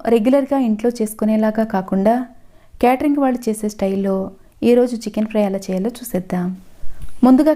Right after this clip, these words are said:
కడాయిలో చక్కగా కడిగి క్లీన్ చేసుకున్న కిలో చికెన్ తీసుకుని ఇందులో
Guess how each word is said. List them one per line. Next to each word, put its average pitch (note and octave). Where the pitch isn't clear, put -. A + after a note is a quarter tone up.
కడాయిలో A3+
చక్కగా C#4
కడిగి A3
క్లీన్ G#3
చేసుకున్న G3
కిలో A#3
చికెన్ G3
తీసుకుని G3
ఇందులో C4+